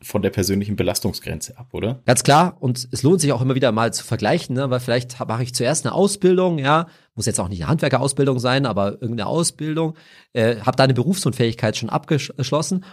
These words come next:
Speaker 2: und dann setze ich nachher noch mal eine Fortbildung drauf, gehe vielleicht noch mal sogar noch zum Studieren und sowas und dadurch kann sich auch mal mein, meine Berufsgruppe, wie das so schön heißt in der B U, verbessern. Mit anderen Worten, eigentlich kann mein Beitrag sinken,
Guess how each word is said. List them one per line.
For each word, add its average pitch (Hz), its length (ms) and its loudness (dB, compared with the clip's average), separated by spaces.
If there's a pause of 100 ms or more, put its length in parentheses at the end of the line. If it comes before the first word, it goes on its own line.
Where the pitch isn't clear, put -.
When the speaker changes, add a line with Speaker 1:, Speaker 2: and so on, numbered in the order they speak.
(100)
Speaker 2:
und 120 100 -2
dann 123 100 4
setze 170 200 2
ich 127 80 -8
nachher 160 240 0
noch 143 100 -6
mal 139 120 -2
eine 127 80 0
Fortbildung 170 460 2
drauf, 147 340 -2
gehe 120 120 2
vielleicht 117 180 2
noch 135 60 4
mal 127 100 4
sogar 127 180 2
noch 117 100 0
zum - 160 -4
Studieren 170 420 0
und 139 120 -4
sowas 156 260 2 (260)
und 113 100 -4
dadurch 147 280 2
kann 160 180 2
sich 160 180 -6
auch 131 180 -2
mal 139 180 0
mein, 120 320 0 (360)
meine 95 160 -2
Berufsgruppe, - 680 -4
wie 107 60 0
das 95 160 -4
so - 80 -6
schön 101 200 -2
heißt 117 200 -2
in 104 80 -2
der 98 80 -2
B - 160 -12
U, 139 180 2 (140)
verbessern. 127 560 2
Mit 127 100 0
anderen 139 220 2
Worten, 143 180 -2
eigentlich 147 320 -2
kann 117 160 -6
mein 110 140 -2
Beitrag 113 320 -2
sinken, 180 400 0